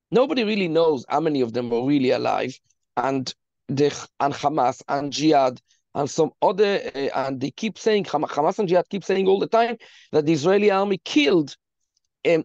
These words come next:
its own hostages, uh, by attacking, um, this and th-, this and that. But, and the Israeli army, of course, is saying that, um,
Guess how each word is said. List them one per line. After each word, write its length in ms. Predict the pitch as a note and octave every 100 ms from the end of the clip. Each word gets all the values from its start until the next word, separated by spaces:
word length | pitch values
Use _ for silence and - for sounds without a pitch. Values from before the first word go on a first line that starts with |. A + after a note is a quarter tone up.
| _
its 240 | - - -
own 280 | G#3 G3 G3 -
hostages, 640 | - - C#4 D#3 D#3+ D#3+ - _ _ _ _ -
uh, 160 | C#3+
by 180 | D3 D#3
attacking, 680 | D3+ - - F3+ - E3+ D#3+
um, 540 | C#3+ C#3+ C3+ C3+ C#3 -
this 240 | C#3+ D#3
and 140 | D3+ D3
th-, 140 | - _
this 260 | C3+ D#3+ E3
and 160 | D3+
that. 200 | C#3+ C#3+ -
But, 320 | C3 B2+ - - _ _ _ _ _
and 140 | E3 E3
the 60 |
Israeli 420 | E3+ F#3+ F#3 F#3+
army, 240 | F3+ F3+ F3
of 160 | D3+
course, 200 | - D#3 C#3+
is 100 | -
saying 200 | D3+ B2+
that, 160 | B2+ _ C#3
um, 340 | C3+ B2